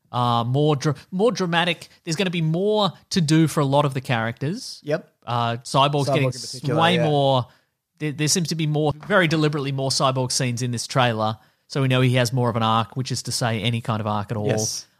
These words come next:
Speaker 1: Uh, the, the Flash is gonna be more serious, it
Speaker 2: Yep.
Speaker 1: seems.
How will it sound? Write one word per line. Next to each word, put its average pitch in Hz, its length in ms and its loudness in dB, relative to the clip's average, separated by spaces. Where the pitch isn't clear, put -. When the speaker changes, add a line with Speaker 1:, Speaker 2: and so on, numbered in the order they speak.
Speaker 1:
Uh, 123 240 2
the, 127 180 -6
the 127 100 -10
Flash 135 340 0
is 135 60 -4
gonna 131 140 -2
be 123 160 -2
more 127 380 -6
serious, 165 500 0
it 151 40 -6
Speaker 2:
Yep. 190 140 4
Speaker 1:
seems. 185 480 -2